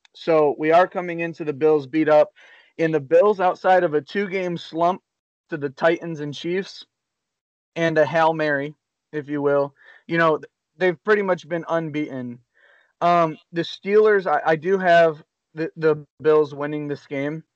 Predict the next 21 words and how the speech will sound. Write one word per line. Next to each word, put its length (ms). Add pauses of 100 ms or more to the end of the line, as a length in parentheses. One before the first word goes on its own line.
(220)
Um, 400 (580)
I, 300
I, 320 (160)
the 120
thing 220
is, 140
is 120
the 80
Steelers 500
offense 580 (560)
would 220
have 320
to, 480
um, 480 (960)
Steelers 420
offense 380
would 100
just 140
have 160
to 60
outscore 760